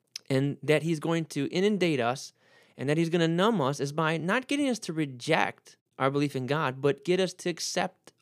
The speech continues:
all beliefs in God. It's not necessarily that we don't believe in anything, it's that we believe in everything.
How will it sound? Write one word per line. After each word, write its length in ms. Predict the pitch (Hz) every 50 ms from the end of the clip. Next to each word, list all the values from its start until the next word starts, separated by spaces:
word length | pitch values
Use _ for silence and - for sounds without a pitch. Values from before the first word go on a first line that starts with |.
| _
all 160 | - 180 233
beliefs 360 | 262 214 165 139 123 123 - -
in 100 | 113 107
God. 260 | 87 73 69 71 - _ _ _ _ _ _ _ _ _ _ _
It's 80 | _ -
not 120 | 185 220
necessarily 420 | 247 277 262 240 208 - 214 208 196
that 100 | 175 139
we 60 | 160
don't 160 | 165 175 156
believe 260 | 147 147 151 151 135
in 80 | 131 117
anything, 360 | 127 185 233 220 - 156 143
it's 80 | 147 139
that 100 | 143 135
we 80 | 147
believe 240 | 151 143 151 156 143
in 100 | 139 123 -
everything. 580 | - 175 202 220 226 214 - - - 67 -